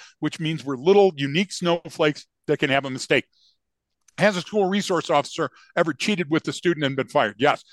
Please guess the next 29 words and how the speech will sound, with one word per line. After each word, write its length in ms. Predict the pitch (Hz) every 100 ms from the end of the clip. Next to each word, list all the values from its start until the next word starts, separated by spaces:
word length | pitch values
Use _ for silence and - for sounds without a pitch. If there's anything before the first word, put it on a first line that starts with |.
| - 170
Have 100 | 160
they 140 | 165
ever 180 | 190 185
been, 300 | 180 170 170
uh, 220 | 151 143 143
an 280 | 135 131 139 -
ass 380 | 160 151 - -
and 200 | 147 131
sold 300 | - 165 151
drugs? 300 | 160 117 -
Yes. 200 | 165 - _ - -
Have 100 | 151
they 100 | 151
ever 160 | 190
had 140 | 175 175
a 60 |
negligent 560 | 139 160 180 170 160 131
discharge 420 | 165 - 156 135
at 100 | 131
work? 280 | 135 143 -
Yes. 200 | 185 - _ _
So 220 | - 165 -
if 220 | 220 -
they're 220 | 233 202
humans, 420 | - 196 156 127
just 240 | - 135 -
like 140 | 117
we're 220 | 143 175 190
humans, 420 | 127 117 113